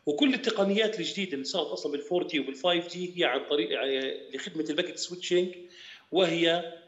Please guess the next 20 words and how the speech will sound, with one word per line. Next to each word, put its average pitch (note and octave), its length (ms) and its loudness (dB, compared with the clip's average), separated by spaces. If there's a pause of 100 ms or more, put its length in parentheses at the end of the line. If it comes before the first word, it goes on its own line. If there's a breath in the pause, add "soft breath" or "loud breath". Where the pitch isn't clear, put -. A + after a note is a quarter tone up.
طريقة D#3 400 2 (120)
دعم E3 220 2
البيانات. D3 680 0
يعني B2 160 -2
ما E3+ 140 0
حدا F3 220 0
الآن E3+ 440 -2 (440 soft breath)
عم D#3+ 260 -2
بيطور E3 500 -2
شبكات E3+ 720 -4
المكالمات D#3 720 2
نفسها، - 440 -4 (460 soft breath)
كل G#3 220 0
الدعم D#3 420 2
في D3+ 140 -10
شبكات D3 340 0
الخلويات D3+ 1200 0
أو F3+ 160 0
حتى F3 180 -4
بالإنترنت E3+ 680 2